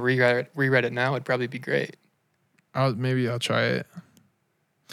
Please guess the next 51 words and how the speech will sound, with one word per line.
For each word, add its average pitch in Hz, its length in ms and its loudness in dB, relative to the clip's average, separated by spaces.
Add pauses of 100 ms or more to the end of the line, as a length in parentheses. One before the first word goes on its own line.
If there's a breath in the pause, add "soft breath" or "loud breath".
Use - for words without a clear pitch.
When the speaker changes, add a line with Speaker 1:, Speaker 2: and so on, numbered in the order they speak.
(280 loud breath)
Speaker 1:
But, 196 140 6
like, 190 120 8
Moby 190 360 6
Dick, 147 400 4
I 156 80 6
actually 190 320 4
dig-, 135 320 0
genuinely 143 520 2
liked 127 260 2
that 131 140 -4
book. - 380 -8 (500)
Speaker 2:
I 226 140 6
liked, 240 380 4
I 196 100 2
genuinely 175 460 2
liked 117 260 -4
it. 156 160 -2 (140)
I 151 100 4
Speaker 1:
Yeah. 160 40 4
Speaker 2:
definitely 165 460 0 (120)
read 139 180 2
it 135 80 0
less 113 240 0
'cause 120 140 -2
I 120 80 0
was 110 120 -4
made 123 240 -2
to, 110 220 -4
but 120 160 -2
I, 113 100 2
Speaker 1:
Like, 139 140 -2
Great 135 260 2
Speaker 2:
I 151 140 4
Speaker 1:
Gatsby's 151 280 -4
also 135 420 0
genuinely 139 400 0
a 139 40 0
good 135 140 2
Speaker 2:
Oh, 196 220 4
Speaker 1:
book. 139 140 4
Speaker 2:
Great 151 200 0
Gatsby's 180 400 2
fire! 175 380 2
I 147 80 2
was 160 180 4
just 185 180 2
gonna 175 160 2
say 165 200 2
Cormac 170 440 0
McCarthy, 156 600 0 (500 soft breath)
uh, 135 320 2